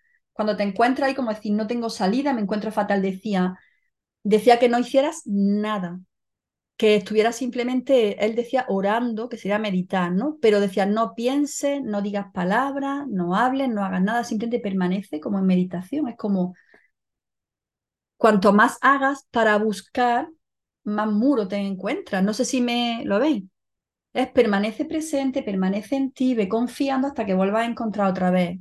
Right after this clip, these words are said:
eso que has perdido, porque lo tienes tú ahí. Y si te vas fuera a buscarlo, pues más muro y más oscuridad, ¿no? Y claro que esta práctica al principio,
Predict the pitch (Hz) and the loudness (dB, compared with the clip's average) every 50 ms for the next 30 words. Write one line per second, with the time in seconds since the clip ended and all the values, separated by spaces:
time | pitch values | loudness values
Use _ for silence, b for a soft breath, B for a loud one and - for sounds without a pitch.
0 | - _ - - 202 190 - 202 196 190 185 190 - 190 180 175 185 240 254 202 | -14 _ -4 -4 -4 -2 -2 -2 -2 -2 -2 0 0 0 0 2 2 0 0 -2
1 | 185 180 185 - - - 196 190 208 185 180 180 190 208 214 190 190 - 233 208 | -4 -6 -6 -10 -6 -6 -4 0 2 2 2 2 2 -2 -4 -4 -4 -2 -2 0
2 | 180 180 254 285 - _ - - 180 196 185 - 185 202 196 - 240 240 240 233 | 0 0 -2 -2 -4 _ -6 -6 -6 -2 -2 0 0 0 0 2 4 4 4 4
3 | 233 226 233 - 254 247 240 240 226 240 311 - _ _ _ _ _ _ _ _ | 2 0 -2 0 0 0 0 0 -2 -4 -6 -8 _ _ _ _ _ _ _ _
4 | _ _ _ _ _ _ _ _ _ _ _ _ _ _ - 196 185 180 170 165 | _ _ _ _ _ _ _ _ _ _ _ _ _ _ -6 -4 -2 -2 -2 -4
5 | - 180 - _ _ _ _ _ _ _ _ _ - 208 196 202 202 202 185 180 | -6 -10 -12 _ _ _ _ _ _ _ _ _ -4 -2 0 2 4 4 6 6
6 | 196 262 294 247 202 196 196 196 196 190 190 190 - - 190 185 180 220 269 277 | 6 4 2 2 0 0 2 2 0 0 -2 -2 -2 0 2 2 2 0 -2 -4
7 | - _ _ _ _ _ _ _ _ _ _ _ _ _ _ _ _ _ _ _ | -8 _ _ _ _ _ _ _ _ _ _ _ _ _ _ _ _ _ _ _
8 | _ _ _ _ _ _ _ _ _ _ _ _ _ _ _ _ _ - 202 202 | _ _ _ _ _ _ _ _ _ _ _ _ _ _ _ _ _ -6 -6 -4
9 | 233 311 330 - _ _ _ _ _ _ _ _ B B B B B B B B | -4 -6 -8 -10 _ _ _ _ _ _ _ _ B B B B B B B B
10 | - 214 202 185 214 220 226 240 240 247 247 240 233 226 226 220 226 - 240 226 | -2 0 2 6 6 8 8 8 8 8 8 8 8 8 6 2 2 0 0 2
11 | 240 240 240 240 - 254 - - 240 240 240 240 240 240 - _ _ - _ _ | 2 0 0 0 -4 -6 -2 0 0 0 0 -2 -4 -6 -10 _ _ -20 _ _
12 | - 214 202 202 196 202 196 196 - - 233 202 - 247 254 247 240 - - - | -8 -6 -6 -6 -4 -4 -6 -6 -4 -4 -6 -6 -2 -2 -2 -2 -2 -6 -8 -14
13 | _ | _